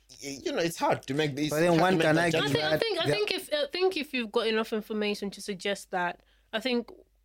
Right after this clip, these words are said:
Speaker 3: as humans, we agree on a certain, on a certain moral code.
Speaker 1: Mm.
Speaker 3: And if you've got enough evidence to suggest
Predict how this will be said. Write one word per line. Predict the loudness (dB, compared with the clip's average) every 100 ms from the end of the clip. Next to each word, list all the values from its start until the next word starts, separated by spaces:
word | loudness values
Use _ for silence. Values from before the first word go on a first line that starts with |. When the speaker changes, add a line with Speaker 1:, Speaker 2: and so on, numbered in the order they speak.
| _ _ _ _ _ _ _ _ _ _ _ _
Speaker 3:
as | -4 -2
humans, | -2 0 0 -2 0
we | 0
agree | 0 -2 -4 -2 -2 -2
on | -2 0
a | -2 -4
certain, | -8 -4 -2 -2 -2 -2 -2 -8 _ _ _
on | -4 -4
a |
certain | -4 -2 0 0 0 2
moral | 4 4 2
code. | 2 2 2 2 -2 -6 -10
Speaker 1:
Mm. | -8 -4 0
Speaker 3:
And | 0
if | 0
you've | -2 -2
got | -2 -2
enough | 0 -2 -2
evidence | -4 -2 -4 -4
to | -6
suggest | -4 -4 -6